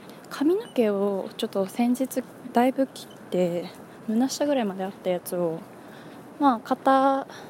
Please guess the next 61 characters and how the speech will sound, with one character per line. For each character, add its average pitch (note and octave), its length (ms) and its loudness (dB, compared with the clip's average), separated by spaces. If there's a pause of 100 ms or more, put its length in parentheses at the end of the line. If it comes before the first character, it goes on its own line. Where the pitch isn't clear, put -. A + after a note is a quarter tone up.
(280)
上 B3+ 240 4
ぐ C4 120 2
ら A#3+ 160 2
い G3 80 -4
の F#3+ 120 -6
ミ G3 180 -2
デ A#3 80 0
ィ B3+ 120 2
ア C4 40 0
ム C4 120 2
ヘ C4+ 220 0
ア A3 60 0
に F#3+ 160 -4
し - 100 -14
た G#3 120 -4
の F#3 120 -6
ね。 F3+ 180 -6 (400)
し - 140 -10
た - 180 -2
ら B3+ 160 2
さ、 G3+ 460 0
な G3+ 140 0
ん G#3 60 -2
か G3+ 160 -2
も F#3+ 180 -2
う G3+ 80 -4
こ - 120 -4
の C#4+ 180 4
時 D#4+ 140 -2
期 B3+ 140 -2
の G#3 220 0 (560)
シ - 120 -4
ョ C4 60 4
ー B3+ 40 2
ト B3+ 120 -6
カ C4 120 0
ッ - 20 -2
ト - 160 -8
お A3+ 80 4
よ A3 120 4
び G3+ 80 0
ミ G3+ 200 -2
デ G#3+ 80 -2
ィ A3+ 80 2
ア A3+ 60 0
ム A#3 80 2
ヘ B3 240 0
ア A3+ 180 2
の G3 220 0 (920)
首 C4+ 580 4
元 B3+ 280 4
の G3 100 -2
熱 G3+ 220 2 (100)
気 B3+ 380 0
の B3 100 2
こ B3+ 120 -2
と B3 180 4
を A3 40 2
本 B3 320 0
当 B3+ 220 2
に、 B3+ 280 2